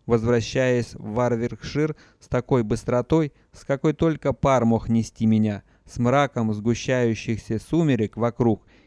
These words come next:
и с таким страхом и ужасом в сердце, которые я не смел определить. Что случилось?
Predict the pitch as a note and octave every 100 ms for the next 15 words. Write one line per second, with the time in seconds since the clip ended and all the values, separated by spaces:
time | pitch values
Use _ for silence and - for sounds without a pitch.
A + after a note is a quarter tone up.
0 | _ A2 - B2+ B2 C3+ A2+ - B2+ B2+
1 | A#2 A2 A#2 - - C#3+ A2+ - G#2+ G2
2 | - E3+ D#3+ - A#2 - _ _ _ C#3
3 | - F#3 F3 D#3 C3+ D#3 C#3+ - D3+ A#2+
4 | A2 G#2+ G#2+ A2+ A2 G2 - _ _ _
5 | _ - - D3+ E3+ F#3+ F#3+ - C#3+ A2+
6 | F#2+